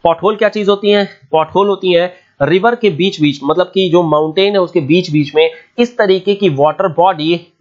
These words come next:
इस तरीके से water जो है trap हो जा रही होती है। जैसे आप देख सकते हैं कि ये मान लेते हैं कि कोई canyon बनी हुई होगी या गॉर्ज बनी हुई होगी, बीच बीच में ये देखिए पानी जो है ट्रैप हो गया है। इस trapped water को ही हम लोग बोल सकते हैं पॉट होल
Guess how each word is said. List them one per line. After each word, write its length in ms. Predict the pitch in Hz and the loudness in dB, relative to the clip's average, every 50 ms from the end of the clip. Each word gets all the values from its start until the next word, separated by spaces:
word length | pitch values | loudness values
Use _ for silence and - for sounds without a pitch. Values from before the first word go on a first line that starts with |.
| _ - | _ -4
इस 160 | 214 214 - | -4 -2 0
तरीके 300 | - 185 175 175 170 196 | -2 -2 -2 -2 -2 -2
से 120 | 180 - 170 | 0 0 0
water 360 | 151 143 151 156 151 - 185 | 0 2 0 0 -2 -4 -2
जो 100 | 156 151 | 0 2
है 120 | 143 147 165 165 - _ _ _ _ - | 2 2 0 -2 -4 _ _ _ _ -4
trap 280 | - 196 190 196 196 196 - | -2 0 0 0 -2 -2 -2
हो 80 | 160 | -2
जा 140 | 147 147 135 | 0 0 -2
रही 140 | 127 123 123 | -2 -2 -4
होती 160 | 123 120 147 | -4 -4 -2
है। 60 | 165 | -2
जैसे 100 | 160 190 | 0 0
आप 100 | 196 185 | 0 0
देख 180 | 156 165 180 175 | 0 -4 -6 -4
सकते 240 | - 170 165 - 175 | -4 -4 -2 2 2
हैं 200 | 160 165 170 165 | 4 4 2 2
कि 80 | - 165 | 0 0
ये 160 | 165 170 175 | 2 2 2
मान 160 | 165 160 156 | 2 0 0
लेते 200 | 160 160 160 165 | 0 -2 0 0
हैं 160 | 156 160 160 | 2 2 0
कि 100 | 160 170 | -2 -2
कोई 180 | 165 165 165 165 | 0 0 0 0
canyon 520 | 160 - 156 143 143 139 143 156 165 160 | 2 0 -2 -2 -2 -2 -2 -2 0 0
बनी 200 | 139 139 135 143 | 0 -2 -2 -2
हुई 180 | 151 156 156 156 | -4 -2 0 2
होगी 340 | 165 175 190 233 233 - - - _ _ _ _ - | 2 2 2 0 0 -2 -4 -10 _ _ _ _ -2
या 100 | 147 147 | -2 -2
गॉर्ज 280 | 123 131 135 151 139 | 0 0 -2 -2 -2
बनी 180 | 139 156 160 175 | -2 -2 0 2
हुई 180 | 185 185 196 208 | 2 2 2 2
होगी, 220 | 214 214 220 196 | 0 0 0 -2
बीच 280 | 143 139 180 190 170 160 | 0 0 0 0 0 0
बीच 200 | 175 165 151 160 | 0 0 2 2
में 80 | 170 | 2
ये 140 | 170 170 165 | 2 2 0
देखिए 260 | 151 143 - - 180 | 0 -2 -2 -2 -2
पानी 320 | 185 - 147 139 151 165 151 | 0 0 -2 -2 -2 -4 -4
जो 120 | 147 139 | -2 0
है 120 | 143 156 160 | 0 0 -2
ट्रैप 340 | 160 - 165 156 143 - - | 0 -2 -2 -2 -2 -4 -6
हो 80 | 135 120 | -8 -8
गया 200 | 117 113 110 110 | -4 -2 -2 -2
है। 180 | 110 110 110 - - - - - - _ - - | -2 -4 -8 -14 -20 -20 -20 -20 -20 _ -4 -4
इस 160 | 170 - - - - | -4 -4 -4 -6 -4
trapped 320 | 185 190 214 240 220 202 | -2 0 0 0 -2 -4
water 340 | 208 190 180 170 165 - 196 | -2 0 0 0 0 -2 -4
को 140 | - - 180 | -2 0 0
ही 180 | 160 147 175 175 | 0 2 0 0
हम 160 | 160 160 160 | 0 0 0
लोग 160 | 160 165 147 | 0 0 2
बोल 160 | 143 160 156 | 2 0 0
सकते 300 | 151 156 151 156 - 160 | 0 -2 -6 -4 0 0
हैं 200 | 151 147 170 185 180 180 _ _ _ - | 0 2 2 0 0 -2 _ _ _ -4
पॉट 340 | 170 170 180 214 220 - 185 | -2 0 0 0 -2 -4 -8
होल 500 | 175 - - 175 208 196 160 160 175 | -8 -2 2 2 4 4 4 2 0